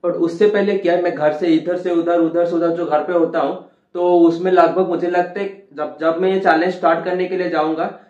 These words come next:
तब लगभग घर पे ऐसे ऐसे घूम के ही मेरा सात सौ, आठ सौ या नौ सौ step तो ऐसे ही हो जाएगा। और बाकी जितना बचा होगा, वो हम चल के खत्म कर लेंगे। तो I hope हम ये खत्म कर सके और इनके top three पे आके इनको expose कर सके।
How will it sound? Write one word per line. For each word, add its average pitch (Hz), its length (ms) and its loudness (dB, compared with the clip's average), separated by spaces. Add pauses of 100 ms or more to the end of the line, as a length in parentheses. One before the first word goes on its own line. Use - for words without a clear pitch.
(220)
तब 160 140 -4
लगभग 160 380 0
घर 156 200 0
पे 180 160 2
ऐसे 175 300 0
ऐसे 185 180 -2
घूम 180 220 -4
के 190 80 -6
ही 202 80 -2
मेरा 180 220 0 (300)
सात 151 160 2
सौ, 175 120 -2
आठ 170 180 4
सौ 185 160 -4
या 185 120 2
नौ 160 160 0
सौ 180 140 -8
step - 260 -6
तो 202 100 0
ऐसे 170 200 0
ही 180 60 2
हो 147 160 2
जाएगा। 113 340 -6 (300)
और 151 120 -6
बाकी 135 280 2
जितना 175 280 0
बचा 165 260 0
होगा, 202 360 -2 (180)
वो 143 80 0
हम 160 180 0
चल 170 120 -2
के 185 80 -6
खत्म 202 320 -4
कर 185 100 0
लेंगे। 165 280 0 (380)
तो 143 60 -10 (160)
I 139 80 -2
hope 175 360 2
हम 170 140 -2
ये 170 80 -2
खत्म 165 300 -6
कर 175 120 -2
सके 180 260 -4 (300)
और 139 80 -8
इनके 156 220 0
top 156 380 0
three 175 120 -2
पे 170 160 -2
आके 156 240 0 (200)
इनको 147 220 -8
expose 135 420 -4
कर 127 120 -8
सके। 120 320 -14